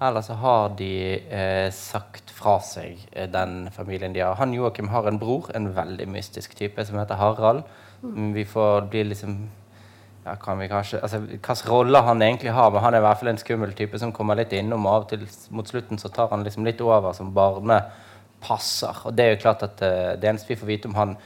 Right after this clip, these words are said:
Speaker 1: han, han ser ekstremt småkriminell ut, eller, eh, han dukker opp og har litt sånn s-, slitne klær, og, og plutselig er han vekke, og, ja, litt sånn, men,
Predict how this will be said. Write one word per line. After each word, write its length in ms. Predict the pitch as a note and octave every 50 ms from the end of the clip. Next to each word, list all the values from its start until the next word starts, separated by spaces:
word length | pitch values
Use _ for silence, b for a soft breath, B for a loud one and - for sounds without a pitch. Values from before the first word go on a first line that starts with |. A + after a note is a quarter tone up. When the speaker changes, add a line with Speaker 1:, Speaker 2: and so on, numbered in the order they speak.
| B B B B B
Speaker 1:
han, 260 | B - A#2 A2 A#2 A#2 -
han 220 | - - C3 C3 A#2
ser 220 | - - B2+ G#2 G2
ekstremt 760 | - - - - - C#3 B2+ A#2+ C3 C3 G#2 F#2 F#2 F#2+
småkriminell 800 | - - - F#2+ F#2 - - - A2 G#2+ G2+ G2 F#2 F#2 F#2+ F#2
ut, 100 | F#2+ -
eller, 440 | - C3+ A#2 G#2 G2 F2+ F2+ - - - -
eh, 380 | - - - - G2+ B B B B B B B B B B -
han 100 | A2+ A#2
dukker 240 | C3+ C3 - - B2+
opp 320 | B2 A#2+ A#2 - - -
og 540 | G#2+ G2+ G2+ G2 G2 G2 G2 G2 G2 G2 F#2+
har 160 | G#2+ A2+ A2
litt 140 | G#2 G#2+ - -
sånn 160 | A2 G2+ G2+
s-, 460 | - - - - - G2+ G2 - -
slitne 340 | - A2 G#2 G#2 - A2 G#2 G#2
klær, 320 | - G#2 G2 F#2 F2+ F2+ F2
og, 300 | F2+ F#2+ F#2 F2+ - -
og 880 | F2 E2+ - - - - - - - - - - - - - - - - -
plutselig 280 | A#2+ A2 - - G#2+
er 80 | G2 G2
han 80 | G2
vekke, 460 | G2 G2 F#2 - - - - - - - -
og, 100 | - - - G#2+
ja, 80 | G#2 - - - B2
litt 160 | C#3+ A3 G#3+ -
sånn, 200 | C#3 D3 D#3+ E3 E3
men, 100 | D#3